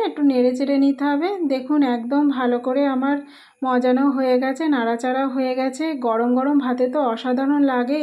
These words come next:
এছাড়া রুটিতে, পরোটাতেও খুব ভালো খেতে লাগে।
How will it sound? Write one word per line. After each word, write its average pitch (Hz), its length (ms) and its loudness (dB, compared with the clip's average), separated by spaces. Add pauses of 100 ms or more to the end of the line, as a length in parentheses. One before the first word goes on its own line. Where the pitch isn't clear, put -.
এছাড়া 277 320 -2 (100)
রুটিতে, 254 400 -4 (140)
পরোটাতেও 254 600 0 (120)
খুব 330 140 -2 (140)
ভালো 220 240 -2
খেতে 220 360 -6
লাগে। 202 260 -10